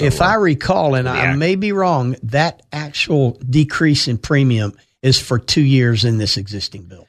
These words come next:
Speaker 2: I mean, it would make sense
Speaker 1: Yeah.
Speaker 2: because it took a, took a good year to get the bill
Speaker 1: But it
Speaker 2: moving
Speaker 1: really helped.
Speaker 2: forward.
Speaker 1: I mean, remember, uh, the example I said was my executive assistant who was paying nine hundred dollars a month
Speaker 2: Uh-huh.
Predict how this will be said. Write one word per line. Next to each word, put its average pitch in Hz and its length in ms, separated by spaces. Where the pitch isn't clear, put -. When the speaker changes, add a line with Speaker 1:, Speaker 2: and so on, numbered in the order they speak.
Speaker 2:
I - 80
mean, 131 80
it 139 60
would 127 120
make 135 200
sense 87 520
Speaker 1:
Yeah. 87 120
Speaker 2:
because 92 260
it - 220
took - 240
a, 92 160
took - 260
a 104 80
good 95 240
year 104 140
to 92 80
get 90 160
the 90 60
bill 98 260
Speaker 1:
But 190 80
it 202 120
Speaker 2:
moving 160 140
Speaker 1:
really 170 220
helped. 147 260
Speaker 2:
forward. 160 80
Speaker 1:
I 151 80
mean, 143 140
remember, 170 540
uh, 120 240
the 131 200
example 151 600
I 123 200
said 170 340
was 127 220
my 127 180
executive 117 480
assistant 131 480
who 131 160
was 117 180
paying 131 360
nine 135 220
hundred 139 240
dollars 127 280
a 135 60
month 156 320
Speaker 2:
Uh-huh. 95 180